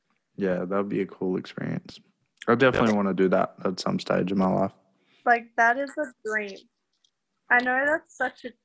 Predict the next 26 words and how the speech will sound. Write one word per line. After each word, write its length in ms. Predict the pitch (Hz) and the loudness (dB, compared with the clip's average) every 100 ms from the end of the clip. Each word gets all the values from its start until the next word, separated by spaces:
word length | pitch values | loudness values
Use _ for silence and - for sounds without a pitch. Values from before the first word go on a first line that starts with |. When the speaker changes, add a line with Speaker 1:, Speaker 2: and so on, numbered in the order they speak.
| _ | _
Speaker 2:
yeah, 160 | 226 190 | -4 -2
I 100 | - | -2
know 200 | 226 277 | -2 -4
it's 120 | 320 | -4
such 220 | - 262 254 | -2 -2 -4
a 60 | |
cheesy 560 | 240 - 220 220 220 208 | -12 -10 -10 -6 -4 0
dream 400 | 208 196 202 226 | 2 2 2 -2
and 100 | 214 | -2
it's, 160 | - | 0
like, 160 | 196 190 | -2 2
everyone's 520 | 208 208 208 208 214 214 | 0 4 4 4 -2 0
dream, 320 | 233 247 269 _ _ _ _ - | 0 0 -6 _ _ _ _ -2
but 160 | 233 233 | 0 0
to 80 | 233 | 0
be 180 | 240 | 6
able 160 | 240 254 | 6 6
to 140 | 277 285 | 2 -4
surprise 680 | - 262 - 214 208 214 | -8 -8 0 4 4 2
my 140 | 220 208 | -4 -8
kids 440 | - 202 196 208 | -6 -8 -8 -10
and 200 | 208 208 | -10 -8
say, 440 | - 208 208 202 190 | -2 0 2 0 -2
like, 300 | 202 196 - _ _ _ _ _ - | 2 2 0 _ _ _ _ _ 4
"Hey, 300 | 220 208 214 | 4 4 -2
like, 220 | 202 | -4